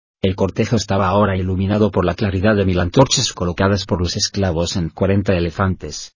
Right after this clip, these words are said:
por orden de Tito, al caer las primeras sombras de la noche, pero el senador, agobiado en sus padecimientos morales, regresaba en litera al palacio de Aventino, donde se encerró en sus apartamentos particulares, alegando gran cansancio.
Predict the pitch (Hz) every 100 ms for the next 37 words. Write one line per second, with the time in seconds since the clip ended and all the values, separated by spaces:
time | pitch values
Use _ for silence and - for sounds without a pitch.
0 | _ - 113 123 131 120 104 - 78 -
1 | - _ _ _ 101 101 110 120 110 -
2 | 98 95 127 127 117 110 107 90 87 87
3 | 90 - 82 _ _ 95 92 87 87 80
4 | 73 65 - _ _ - 101 98 98 104
5 | 110 101 - 98 - 95 92 - 92 101
6 | 127 107 104 95 80 76 - - _ _
7 | - 113 104 98 - 104 110 92 92 98
8 | 95 85 101 110 120 95 92 92 98 110
9 | 90 80 - _ - 113 120 113 - 101
10 | 95 101 107 120 101 - - - 87 82
11 | 120 110 107 110 - 82 - 92 85 76
12 | 69 - _ - 95 92 104 120 110 90
13 | 90 85 82 80 85 80 90 73 -